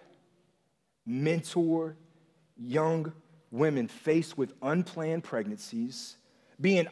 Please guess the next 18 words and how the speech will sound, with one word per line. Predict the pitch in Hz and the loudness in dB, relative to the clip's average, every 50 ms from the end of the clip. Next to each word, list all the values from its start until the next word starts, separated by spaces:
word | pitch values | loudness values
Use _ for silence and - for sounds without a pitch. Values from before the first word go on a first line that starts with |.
| - | 0
honest | - 160 180 202 233 240 214 185 180 170 - 143 | 4 6 8 8 8 8 8 6 6 4 2 0
with | 147 139 131 | -2 0 2
moms-to-be | 147 165 165 170 170 175 185 165 - - 196 175 127 131 135 131 135 147 | 4 6 6 6 6 4 2 0 0 0 0 0 2 4 4 4 4 4
that | 135 143 147 135 - - - - - - | 4 4 4 4 2 -4 -14 -18 -8 -2
motherhood | 143 151 160 175 196 214 208 202 226 226 202 185 196 196 196 175 | 2 6 10 10 12 12 12 10 10 8 10 10 8 10 10 10
is | 175 175 170 - | 10 10 8 6
hard, | - 175 151 143 113 85 87 92 - - - - - _ _ _ _ _ _ _ _ _ _ _ _ _ _ _ _ _ _ _ _ _ - | 6 8 8 8 6 4 -2 -8 -12 -18 -20 -20 -20 _ _ _ _ _ _ _ _ _ _ _ _ _ _ _ _ _ _ _ _ _ 0
but | 180 190 190 | 2 2 2
it | 185 185 180 | 2 4 6
is | 185 175 139 165 | 6 6 6 4
a | 160 | 2
reward | 139 123 160 156 131 120 139 180 208 220 214 196 170 151 135 117 | 2 2 2 0 2 4 6 8 8 10 8 8 6 6 2 2
that | 160 160 | 0 2
is | 165 160 151 | 2 0 -2
so | - - - - - 220 220 202 196 190 | -4 -6 -10 -10 -8 -4 0 4 6 6
well | 165 143 135 135 127 117 101 | 6 6 4 4 2 2 0
worth | 95 104 101 90 - - | 0 -4 -6 -8 -10 -18
it. | - - _ - - - | -20 -20 _ -20 -20 -20